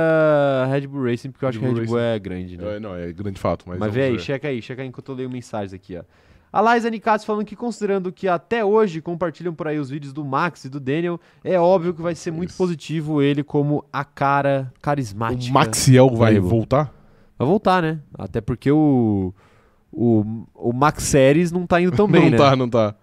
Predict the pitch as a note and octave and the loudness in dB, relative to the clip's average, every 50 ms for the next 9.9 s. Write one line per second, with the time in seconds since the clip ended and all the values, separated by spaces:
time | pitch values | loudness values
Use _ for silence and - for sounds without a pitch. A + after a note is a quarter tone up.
0 | _ - - F#3 F3+ - G#3+ F#3+ D#3 C3 B2+ A#2 B2+ C#3 C3 B2+ C#3+ C#3+ D3 D#3+ | _ -2 -2 -2 0 2 2 2 2 4 4 6 6 8 8 8 6 6 6 6
1 | D#3 C#3+ B2+ G#2+ G2 F#2+ - - - G#2+ A#2 A#2+ C#3 C3 B2 - C3+ B2 B2 C#3 | 6 6 6 4 4 2 -2 -4 -4 -2 -2 -2 -2 -4 0 0 2 4 4 4
2 | D#3+ E3 D#3 D#3+ D#3 C#3+ D#3 E3 D3 A#2+ A#2+ B2 D3 D3 - - B2+ C3+ - - | 4 4 4 4 4 4 4 2 0 0 -2 -4 -6 -8 -4 2 2 2 2 4
3 | - D#3+ G3+ G#3+ - - - - - - - _ _ _ _ _ _ _ _ _ | 4 4 4 4 0 -4 -8 -8 -8 -12 -18 _ _ _ _ _ _ _ _ _
4 | - - - F#2+ G2+ G#2 G2+ G2+ G2 G2 G2 F#2+ D#3+ F3 F3+ G3+ G3 F3+ E3 D3+ | -12 -6 -4 -2 0 0 0 0 0 0 2 2 2 2 4 4 6 6 6 4
5 | E3 D#3+ - - - F3+ E3+ - D3 B2 G2+ - - - _ _ _ _ _ _ | 4 2 0 0 -2 -2 0 2 2 2 2 0 -6 -16 _ _ _ _ _ _
6 | _ _ - F#3 F3+ A3+ A3+ G#3+ - - F3 G#3 G3+ - A3 G#3+ G#3 E3+ F3+ F#3+ | _ _ 2 4 6 6 6 6 4 4 4 6 6 8 8 6 6 4 4 2
7 | F#3 F3+ E3 E3 F3 F#3 F3+ - G3 F#3 E3+ - - D#3 D#3 E3 - F#3+ F#3+ - | 2 4 4 4 4 4 4 2 2 2 2 2 2 2 2 4 2 2 2 4
8 | F#3 D#3+ D3 C3+ A#2 B2 C3+ A#2+ - B2+ A2+ A2 G#2+ G#2 - A2+ G#2+ G2 - - | 4 4 2 0 2 2 0 2 2 2 4 4 2 0 -2 -4 -6 -6 -10 -6
9 | - A#2+ B2+ C#3 C3+ C3 B2+ B2 A#2 A2 G#2+ G2+ G2 F#2+ F#2+ F#2+ F#2 F#2 | 0 2 2 4 4 4 2 2 2 0 0 -2 -2 -2 -4 -4 -6 -8